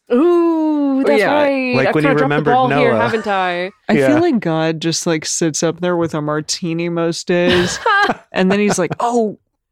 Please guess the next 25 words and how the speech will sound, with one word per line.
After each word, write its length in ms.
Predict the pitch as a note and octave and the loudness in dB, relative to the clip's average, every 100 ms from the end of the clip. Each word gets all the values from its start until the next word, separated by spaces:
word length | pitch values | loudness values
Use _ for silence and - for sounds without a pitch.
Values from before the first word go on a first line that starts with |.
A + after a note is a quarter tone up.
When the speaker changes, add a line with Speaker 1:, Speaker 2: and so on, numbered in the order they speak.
| _ - - - | _ -8 -4 0
Speaker 1:
Well, 160 | A#3+ A3+ G3+ | 2 2 2
Speaker 2:
crap. 40 | |
Speaker 1:
keep 200 | A#4+ - | 0 2
reading. 180 | G#4 F#4+ F4+ | 2 2 2
Speaker 2:
Uh, 560 | G3+ G3+ - B4+ B4+ B4 | 2 2 2 0 -2 -4
Speaker 1:
No, 300 | D#4+ E4 D#4+ | -2 0 0
that 180 | D#4+ D#4+ | 0 -2
totally 320 | - E4+ D#4+ | -2 -2 -2
fits 240 | D4+ E4 - | -4 -8 -8
with 80 | C#4 | -6
this 140 | C#4+ | -4
image. 380 | A#3+ C4+ C4+ - | -2 -2 -6 -6
Keep 200 | D#4 C4+ | -6 -4
reading, 320 | C4+ B3 B3+ | -4 -4 -6
Jace, 300 | - C#3 B3+ | -6 -6 -6
to 100 | - | -6
the 120 | B3 | -4
last 320 | A#3+ A3+ - - | -2 -4 -6 -12
verse. 480 | - D4 - - C#3 | -10 -10 -12 -18 -6
Speaker 3:
God 400 | E3 F3+ G3 F#3+ | 0 2 2 -2
saw 320 | - F#3+ G3 | -2 -2 0
the 100 | F3 | -2
children 400 | B2+ A#2+ G#2 G2+ | -2 -2 -2 -2
of 100 | G2 F#2+ | -2 -4
Israel, 600 | F#2 G2+ F2+ F2 F2+ | -4 -2 0 0 -2